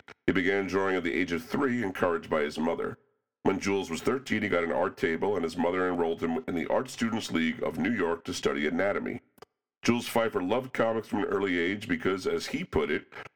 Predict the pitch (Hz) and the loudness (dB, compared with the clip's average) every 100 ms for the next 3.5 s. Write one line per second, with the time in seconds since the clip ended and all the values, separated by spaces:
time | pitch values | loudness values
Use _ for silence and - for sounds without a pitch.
0 | _ 110 120 147 151 123 131 127 117 87 | _ 2 2 2 0 2 0 0 0 0
1 | 104 110 107 95 98 113 - 82 71 82 | 0 2 2 2 0 0 0 0 2 0
2 | 80 80 101 113 101 - 95 90 85 82 | 0 0 0 2 0 0 0 2 0 -2
3 | 82 - 151 98 113 | -2 0 2 2 0